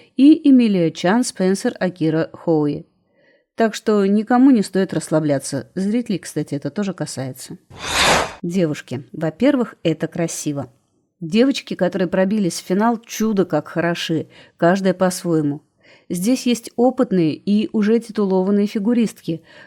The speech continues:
Каори Сакамото и Луна Хендрикс. Есть вчерашняя юниорка Изабо Левита.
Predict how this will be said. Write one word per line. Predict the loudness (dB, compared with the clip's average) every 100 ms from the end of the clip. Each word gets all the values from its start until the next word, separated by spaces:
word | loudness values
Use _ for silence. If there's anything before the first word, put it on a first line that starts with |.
| _
Каори | 2 4 4 2
Сакамото | -2 -2 0 2 0 2
и | 0 2 0
Луна | 2 2 0 0
Хендрикс. | 0 0 0 -4 -8 -16 _ _ _ -12
Есть | -2 0 0 -6
вчерашняя | -2 2 2 2 2
юниорка | 2 2 2 2 0 -2
Изабо | -2 0 2 2 2
Левита. | 2 2 0 -2 -6